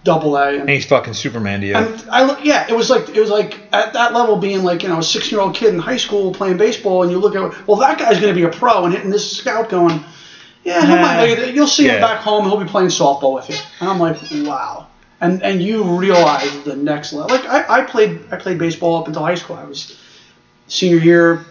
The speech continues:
Speaker 1: M V P, starter, and, but the next level, forget it. It was like a whole another aspect. There was outfielders that were six two, six four, two twenty-five with rocket arms hitting bomb home runs, and that just wasn't me.
Speaker 2: I even remember myself, I,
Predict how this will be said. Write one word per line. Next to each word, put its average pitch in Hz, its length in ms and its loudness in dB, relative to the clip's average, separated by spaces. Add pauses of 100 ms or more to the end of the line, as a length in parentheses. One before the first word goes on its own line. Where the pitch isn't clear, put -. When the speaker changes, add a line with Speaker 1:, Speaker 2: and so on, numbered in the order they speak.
(320)
Speaker 1:
M 165 100 -2
V 175 140 -2
P, 160 520 -2
starter, 156 800 0
and, 160 80 -6
but 170 240 -6 (120)
the 208 80 0
next 220 240 0
level, 254 380 0 (360)
forget - 300 -8
it. - 260 -18
It 180 40 -10
was 160 160 -4
like 165 160 -2
a 170 60 0
whole 185 580 0 (420)
another 185 280 4
aspect. 139 480 -2
There 135 100 -14
was 143 120 -4
outfielders 165 540 2
that 165 140 -2
were 143 160 -6
six - 420 -4
two, 196 340 -2
six - 280 -6
four, 180 380 2
two - 200 -8
twenty-five 175 720 -2
with 165 220 -4 (360)
rocket 175 400 2
arms 185 320 2
hitting 180 220 -4
bomb 170 280 4
home 190 200 0
runs, 165 260 2
and 147 280 -2
that 139 220 -4
just 151 160 -6
wasn't 143 240 -6
me. 147 220 -6
Speaker 2:
I 180 180 2
even 156 180 -2
remember 135 360 0
myself, 117 600 2
I, 123 240 2